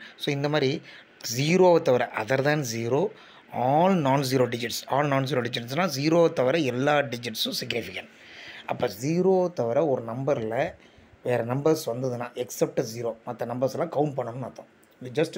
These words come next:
count the digits-னு அர்த்தம். அப்போ significant அப்படின்னா count பண்ணுறது. அப்போ ஜீரோவை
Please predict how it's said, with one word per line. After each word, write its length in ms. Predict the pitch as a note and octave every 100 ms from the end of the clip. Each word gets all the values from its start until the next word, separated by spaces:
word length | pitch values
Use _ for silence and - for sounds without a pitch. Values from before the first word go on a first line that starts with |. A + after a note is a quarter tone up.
| -
count 180 | C3+ D3+
the 60 | C#3 A#2
digits-னு 380 | A#2+ A2+ G#2+ G2+
அர்த்தம். 200 | - _ _ - -
அப்போ 140 | - - -
significant 600 | C#3 G#3 D#3+ E3+ F3+ C#3+
அப்படின்னா 280 | A#2 A#2+ A3+ A3
count 200 | D3 D#3+ D3
பண்ணுறது. 300 | A2 A2 - _ - - - B2+
அப்போ 140 | B2 G#2+
ஜீரோவை 400 | B2+ E3 G3 F#3